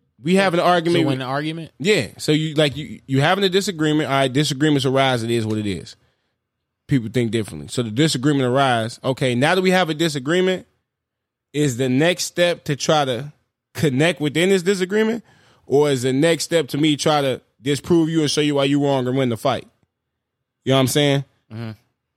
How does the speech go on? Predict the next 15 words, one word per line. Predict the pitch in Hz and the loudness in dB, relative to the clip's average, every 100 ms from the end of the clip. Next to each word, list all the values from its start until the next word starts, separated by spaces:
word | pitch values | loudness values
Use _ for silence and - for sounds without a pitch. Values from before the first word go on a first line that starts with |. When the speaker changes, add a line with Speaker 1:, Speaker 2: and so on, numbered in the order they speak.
| _ _ _ _ _ | _ _ _ _ _
Speaker 1:
And | 104 101 | -2 0
that's, | 156 - - - _ _ _ _ _ _ _ _ - - _ _ _ _ _ _ _ _ | 0 -2 -10 -10 _ _ _ _ _ _ _ _ -20 -20 _ _ _ _ _ _ _ _
that's | 202 233 | -2 -2
kinda | - 269 247 | -2 -2 -2
deep, | 190 294 | 0 0
bro, | 160 190 | 2 0
'cause | 196 156 | 0 -4
I | 202 | -4
feel | - | -2
like | 175 139 - | 0 0 -2
a | |
lot | 117 165 | 0 2
of | 190 | 0
times | - 147 135 | 0 0 0
we | 123 | -2